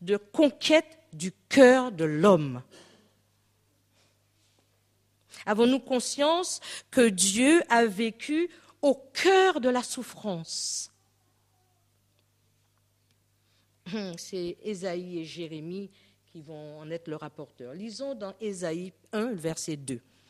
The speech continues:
Je pourrais demander aussi là à quelqu'un, donc, de bien vouloir lire à haute voix. Très gentil. Ésaïe, chapitre premier, le verset deux.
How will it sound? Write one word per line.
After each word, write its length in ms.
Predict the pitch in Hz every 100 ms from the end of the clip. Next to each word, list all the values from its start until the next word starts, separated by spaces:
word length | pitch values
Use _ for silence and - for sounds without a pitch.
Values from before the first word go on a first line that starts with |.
| _ - _ _ _
Je 100 | -
pourrais 160 | - 208
demander 460 | 233 233 226 233
aussi 300 | 233 220 -
là 120 | 220 208
à 40 |
quelqu'un, 520 | 208 202 196 214 240
donc, 420 | 202 180 190 - _ _ _ _ _ _ _
de 80 | 156
bien 220 | 156 170
vouloir 340 | 196 196 190 190
lire 180 | 202 190
à 80 |
haute 120 | 208 196
voix. 260 | 226 311 -
Très 140 | - 165
gentil. 360 | 160 156 127 -
Ésaïe, 500 | 208 196 190 208 - _ _ _ _
chapitre 460 | - 190 190 196 180
premier, 480 | - 175 175 233 311 _ _ _ _ 151
le 80 |
verset 400 | 160 165 165 -
deux. 260 | 147 139